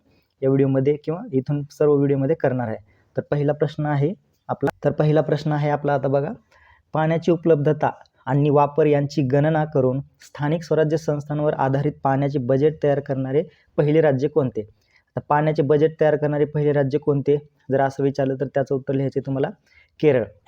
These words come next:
तर तीन ते चार ऑप्शन देतील, केरळ, महाराष्ट्र, गुजरात आणि कर्नाटक. सर्वात जास्त ऑप्शन महाराष्ट्र, कर्नाटक आणि गुजरात असतात, त्यामुळं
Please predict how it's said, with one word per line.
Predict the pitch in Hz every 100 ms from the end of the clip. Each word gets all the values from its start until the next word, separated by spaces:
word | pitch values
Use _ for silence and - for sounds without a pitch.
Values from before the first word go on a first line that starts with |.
| - - -
तर |
तीन | 120 147 139
ते |
चार | 147 143
ऑप्शन | 143 143 143
देतील, | 135 147 151 -
केरळ, | 139 139
महाराष्ट्र, | 139 135 131 - 139
गुजरात | 131 123 131 131
आणि | 135
कर्नाटक. | 151 139 127 127
सर्वात | - 139 131
जास्त | 139 135 139
ऑप्शन | 139 - 143
महाराष्ट्र, | 135 139 135 -
कर्नाटक | 139 135 131
आणि | 131 135
गुजरात | 131 127 135
असतात, | 127 - 165 - - - _
त्यामुळं | 139 143 143 160